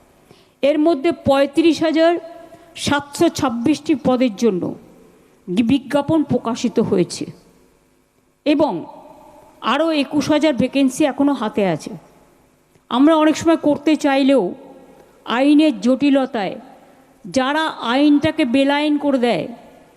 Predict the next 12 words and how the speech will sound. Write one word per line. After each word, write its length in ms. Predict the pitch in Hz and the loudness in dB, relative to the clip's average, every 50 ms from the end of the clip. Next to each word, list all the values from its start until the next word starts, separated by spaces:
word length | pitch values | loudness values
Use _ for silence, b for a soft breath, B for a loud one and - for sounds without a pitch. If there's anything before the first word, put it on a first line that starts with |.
| _ _ _ _ _ _ _ _ _ _ - | _ _ _ _ _ _ _ _ _ _ -6
এটা 220 | - 269 339 339 | -4 -2 0 2
আমি 240 | 339 330 349 330 311 - - - - - | 4 4 4 4 2 -2 -8 -18 -8 -2
কোর্টকে 340 | - 320 330 320 - 349 349 | -2 -2 -2 -2 -2 -2 0
দোষ 260 | 262 285 285 277 220 | 2 2 0 0 0
দেবো 220 | 208 240 185 165 160 | -2 -2 0 -2 -4
না, 120 | - - - - - - - - - _ _ _ _ _ _ _ _ _ | -4 -8 -12 -16 -20 -20 -20 -20 -20 _ _ _ _ _ _ _ _ _
আমাদের 460 | - 254 302 320 339 330 349 311 320 | -4 0 0 2 2 4 4 4 4
মতো 280 | 302 330 330 294 330 320 | 4 4 4 2 0 -2
কিছু 220 | - 294 269 311 | -2 -2 -2 -2
কিছু 200 | - 311 302 311 | -2 0 2 2
লোক 240 | 285 285 302 294 294 | 2 2 2 2 0
আছে, 280 | 285 277 - 277 302 | -2 -4 -2 -4 -6